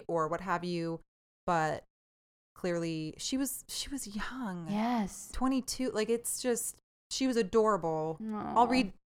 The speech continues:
Speaker 1: let me read some stuff. So,
Speaker 2: Yes.
Speaker 1: so many wonderful things. We always have, like, nice things to say, but this is, like, the utmost of shit
Speaker 2: Aw.
Speaker 1: that, like, occurred because of her death in her memory.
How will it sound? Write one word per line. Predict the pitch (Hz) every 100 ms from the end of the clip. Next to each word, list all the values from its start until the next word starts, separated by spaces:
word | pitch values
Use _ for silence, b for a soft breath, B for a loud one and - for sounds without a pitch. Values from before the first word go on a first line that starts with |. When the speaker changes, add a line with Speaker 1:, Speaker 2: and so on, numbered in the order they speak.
| -
Speaker 1:
let | 220
me | 233
read | 160 -
some | -
stuff. | - -
So, | 240
Speaker 2:
Yes. | 240 202 190 - - -
Speaker 1:
so | - 302 349 370
many | 240 196
wonderful | 180 175 170
things. | 175 180 175
We | 220
always | 262 302
have, | 277 220
like, | 208 -
nice | 196 180 190
things | 214 202
to |
say, | 196
but | 202 180
this | 214
is, | 277 247
like, | 233 -
the | 202 175 214 202 190 180 -
utmost | 180 - 175 160 151 -
of | - - 196 196
shit | 185
Speaker 2:
Aw. | -
Speaker 1:
that, | 180 - - -
like, | 170 - -
occurred | 180 - 175 165
because | 170 - 160 151
of | 165
her | -
death | 170 - -
in | - 180
her | 165
memory. | 165 - - 202